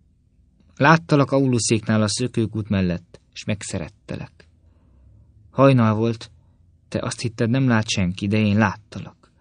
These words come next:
S máig is olyannak látlak, noha eltakar a peplum.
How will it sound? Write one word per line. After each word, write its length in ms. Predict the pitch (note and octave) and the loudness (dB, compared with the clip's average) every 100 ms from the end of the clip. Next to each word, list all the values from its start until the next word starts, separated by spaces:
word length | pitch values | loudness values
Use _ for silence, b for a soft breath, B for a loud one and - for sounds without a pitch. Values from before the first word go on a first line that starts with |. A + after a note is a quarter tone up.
| b b b b b b b | b b b b b b b
S 100 | - | 2
máig 340 | C#3 C#3+ C#3 | 4 6 4
is 160 | C3 - | 2 0
olyannak 420 | C#3 B2+ A#2 A2 | 2 4 2 2
látlak, 680 | A2+ G2+ - G2 - B B B B - | 0 0 -4 -8 -10 B B B B -4
noha 220 | A2 A2 | -2 2
eltakar 380 | G#2+ G2+ - G2 | 0 -2 -6 -6
a 60 | |
peplum. 540 | G2 F2+ - - D#3+ | -6 -12 -12 -12 -12